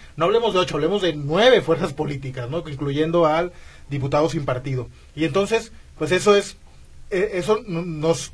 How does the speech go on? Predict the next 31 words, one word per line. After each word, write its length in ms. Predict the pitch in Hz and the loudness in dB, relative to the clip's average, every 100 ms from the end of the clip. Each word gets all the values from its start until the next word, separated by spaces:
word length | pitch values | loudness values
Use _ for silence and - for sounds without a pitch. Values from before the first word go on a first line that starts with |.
| - | -8
anima 680 | 160 165 202 247 214 208 208 | -4 0 0 2 4 4 2
a, 100 | 151 | 0
a 240 | 160 143 | -4 -4
la, 320 | 139 139 147 | -2 -2 -2
a 40 | 135 | -4
la 120 | 135 | -2
clase 240 | 151 170 185 | -2 -2 -2
política 380 | 165 156 196 | -2 -2 -2
en 60 | 175 | -2
nuestro 180 | 147 131 | -2 -4
estado 400 | - 160 202 247 - - - | 0 2 2 -2 -12 -14 -12
a 80 | 131 | -8
construir 320 | 127 143 151 | -6 -4 -6
acuerdos, 480 | 139 151 156 147 131 | -2 -2 -2 -4 -8
a 60 | |
construir 300 | 127 - 139 | -12 -10 -4
deliberación, 760 | 156 135 120 113 135 127 139 - - - | -2 -2 -6 -8 -8 -6 -6 -10 -16 -2
a 360 | 147 160 165 - - - - - - | 4 4 4 0 -18 -20 -20 -20 -12
recuperar 680 | 160 165 165 143 143 143 170 | -4 0 0 -2 -4 -2 0
la 180 | 185 160 | 0 0
política 680 | 147 147 180 139 175 165 156 | -2 -2 -6 -8 -6 -2 -2
como, 460 | 156 139 135 135 - 131 | -4 -4 -4 -4 -8 -8
como 340 | 143 139 139 | -4 -4 -4
un 260 | 143 165 156 | -4 -6 -2
baluar-, 440 | 160 156 160 156 | 0 2 2 0
balua-, 400 | 143 139 139 160 | -4 -2 0 0
baluarte 420 | 147 143 147 151 165 | 0 -2 -2 -2 -2
de 80 | |
la 100 | 147 | -2
democracia, 560 | 127 117 123 117 - 123 | -4 -6 -10 -12 -16 -18
¿no? 80 | 165 | -20